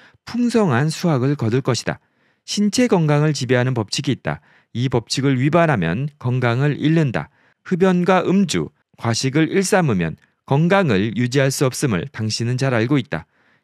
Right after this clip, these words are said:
이런 종류의 행동이 건강을 가져다 주지 않는다는 건 누구나 알고 있다. 마찬가지로 돈 버는 일을 지배하는 법칙이 있다. 돈이라는 개념을 아주 편안하게 느껴야 한다.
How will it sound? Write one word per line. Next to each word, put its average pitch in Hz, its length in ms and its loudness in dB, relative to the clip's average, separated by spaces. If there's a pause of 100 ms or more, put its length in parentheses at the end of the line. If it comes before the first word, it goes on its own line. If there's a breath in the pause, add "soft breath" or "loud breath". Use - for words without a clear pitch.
이런 190 300 4
종류의 190 340 4
행동이 196 520 2 (180)
건강을 117 500 -2
가져다 143 400 0
주지 135 220 -2
않는다는 151 580 0
건 98 440 -2
누구나 175 320 0
알고 127 200 0
있다. 85 260 -8 (340 soft breath)
마찬가지로 131 800 0 (260)
돈 131 220 0
버는 147 340 2
일을 117 320 0
지배하는 147 540 0
법칙이 135 400 -4
있다. 82 320 -8 (520)
돈이라는 214 480 4
개념을 135 560 2 (240 soft breath)
아주 113 400 -4
편안하게 170 540 2
느껴야 117 400 0
한다. 85 280 -6